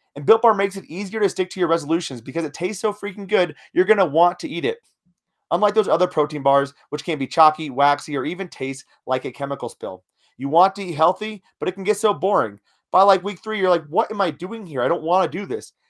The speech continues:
Thankfully, Built Bar's got you covered. They're covered in one hundred percent real chocolate. You won't even know you're eating a protein bar. That's how delicious they are.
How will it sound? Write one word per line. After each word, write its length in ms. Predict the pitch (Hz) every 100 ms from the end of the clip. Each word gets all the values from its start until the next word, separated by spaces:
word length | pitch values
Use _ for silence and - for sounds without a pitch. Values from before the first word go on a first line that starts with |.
| _
Thankfully, 540 | 208 233 - 175 175 - _ -
Built 160 | 214
Bar's 220 | 208 196
got 220 | 143 175 165
you 60 |
covered. 260 | 185 165 131
They're 100 | 151
covered 280 | 180 180 180
in 140 | 139
one 220 | 143 180
hundred 240 | 147 160 151
percent 320 | 147 151 135
real 120 | 147
chocolate. 380 | - 147 151 135
You 160 | 170
won't 160 | 190 185
even 240 | 165 156
know 120 | 139 160
you're 180 | 143
eating 240 | 135 160 135
a 40 |
protein 300 | - 120 120
bar. 160 | 120 117
That's 220 | 127 -
how 100 | 123
delicious 380 | 117 120 - 113
they 120 | 117
are. 220 | 127 123